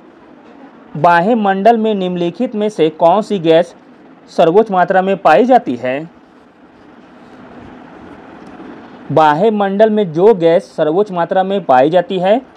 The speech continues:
वह है हाइड्रोजन एवं हीलियम, ऑप्शन नंबर सी। अगला प्रश्न देखते हैं, सिरेको नामक स्थानीय पवन निम्नलिखित में से किन क्षेत्रों के बीच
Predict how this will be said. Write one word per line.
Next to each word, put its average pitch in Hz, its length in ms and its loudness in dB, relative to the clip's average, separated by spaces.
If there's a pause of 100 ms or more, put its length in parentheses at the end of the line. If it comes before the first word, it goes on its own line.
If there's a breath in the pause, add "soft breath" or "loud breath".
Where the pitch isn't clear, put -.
(140)
वह 165 180 4
है 208 180 2
हाइड्रोजन 156 600 -2
एवं 247 220 -2 (120)
हीलियम, 135 360 -2 (100)
ऑप्शन 143 260 -2
नंबर 220 160 -2
सी। 113 340 -8 (1500)
अगला 160 220 4
प्रश्न 175 300 -2
देखते 185 320 -4
हैं, 190 300 -4 (520)
सिरेको 190 520 2
नामक 196 460 0
स्थानीय 175 380 -4
पवन 165 440 2 (440)
निम्नलिखित 170 560 -4
में 208 100 -2
से 202 160 -2
किन 220 260 -4
क्षेत्रों 190 380 -2
के 190 160 -2
बीच 202 260 -2